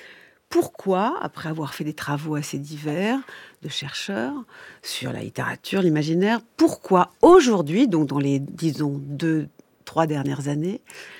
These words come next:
vous avez voulu vous intéresser à une énorme fake news, euh, relativement validée par des savants, des scientifiques, en mille huit cent trente-cinq, beaucoup plus importante en termes d'effet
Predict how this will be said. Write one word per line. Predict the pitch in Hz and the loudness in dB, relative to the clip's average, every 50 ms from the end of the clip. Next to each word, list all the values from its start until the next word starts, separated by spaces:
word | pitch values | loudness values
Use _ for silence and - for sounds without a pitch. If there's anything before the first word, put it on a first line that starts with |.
| - - - _ _ - | -20 -20 -20 _ _ -6
vous | 170 202 220 190 | 0 0 6 6
avez | 233 214 220 269 285 277 254 | 6 6 6 4 4 4 2
voulu | 214 196 202 202 240 | 0 0 0 0 0
vous | 240 220 185 185 | 0 0 2 2
intéresser | 185 175 - 180 165 180 175 - - 226 208 - - | 2 2 2 -2 -2 -2 -4 -2 -4 -4 -4 -2 -2
à | 165 180 | 0 0
une | 170 170 175 185 | 2 0 2 2
énorme | 196 202 208 220 247 285 311 320 277 240 185 | 2 2 4 4 4 4 4 4 4 2 2
fake | 170 - - 180 165 147 - - - | 0 -2 -4 -4 -4 -4 -4 -8 -4
news, | 160 156 156 160 170 185 208 208 175 147 147 147 _ - - - - - - - - - - - _ - - | -2 -2 0 0 0 -2 -2 -4 -6 -8 -10 -12 _ -20 -20 -20 -20 -20 -20 -20 -20 -20 -20 -20 _ -8 -6
euh, | - 170 - - 151 147 147 - - - - - _ _ - - | -4 -2 -2 -2 -2 -4 -6 -6 -8 -10 -14 -14 _ _ -12 -4
relativement | - 220 226 233 247 240 - 220 190 214 220 226 | 2 4 6 6 6 4 0 -4 2 4 4 4
validée | 196 180 196 180 175 185 170 143 156 180 180 180 | 6 8 6 6 6 4 2 4 6 6 6 6
par | 180 180 160 147 147 | 6 4 2 2 2
des | 139 151 151 147 143 143 139 139 139 143 143 - _ | 0 0 2 2 2 2 2 0 -2 -4 -6 -10 _
savants, | - - - 202 180 170 143 151 160 170 208 247 269 | -10 -4 2 4 2 4 4 2 0 2 2 2 2
des | 202 160 | 0 0
scientifiques, | 147 - - 156 143 - 160 147 - - - - 269 - - - - - - - - - - - - - - | -2 -2 -4 -4 -4 -4 -6 -6 -6 -6 -6 -8 -8 -8 -12 -18 -18 -16 -18 -18 -16 -16 -16 -16 -14 -2 2
en | 185 190 | 4 6
mille | 190 208 196 190 | 6 6 6 4
huit | 175 | 2
cent | - - - 175 156 | 0 0 0 0 0
trente-cinq, | - - 156 147 - - - 170 170 185 208 233 254 - - - - - - - - - - - - _ - _ _ - 320 | 0 -4 -6 -6 -6 -6 -4 -2 -2 -2 -2 -4 -8 -10 -14 -20 -18 -18 -16 -16 -16 -18 -18 -20 -20 _ -20 _ _ 0 0
beaucoup | 202 175 185 302 339 330 - 294 240 | 2 6 8 8 8 8 6 2 2
plus | - - 233 226 180 202 | 4 4 4 6 8 8
importante | 190 147 - 156 - - - 190 170 165 156 135 - - | 6 6 4 -4 -6 0 0 2 2 2 0 -2 -4 -4
en | - 170 | -2 -2
termes | 151 - 175 160 160 160 | 0 0 2 2 2 2
d'effet | 147 165 151 - - 170 160 156 160 - | 2 0 -2 -2 0 0 0 0 0 -4